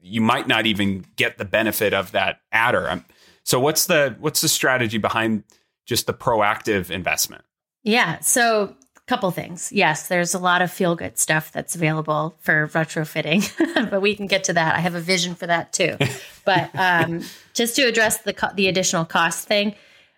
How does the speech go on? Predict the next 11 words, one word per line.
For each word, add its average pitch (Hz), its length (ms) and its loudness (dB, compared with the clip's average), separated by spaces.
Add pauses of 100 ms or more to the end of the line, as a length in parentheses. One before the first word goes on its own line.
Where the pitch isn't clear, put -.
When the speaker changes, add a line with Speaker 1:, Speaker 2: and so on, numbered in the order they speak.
(500)
Speaker 2:
agrivoltaics 226 720 0
is 175 100 -2
cost 170 320 0
neutral 160 320 -2
for, 147 520 0 (120)
for - 180 -2 (100)
Lightstar. 151 520 -6 (520)
And 170 520 2 (160)
I 175 140 2
think 175 220 0
that 175 220 -2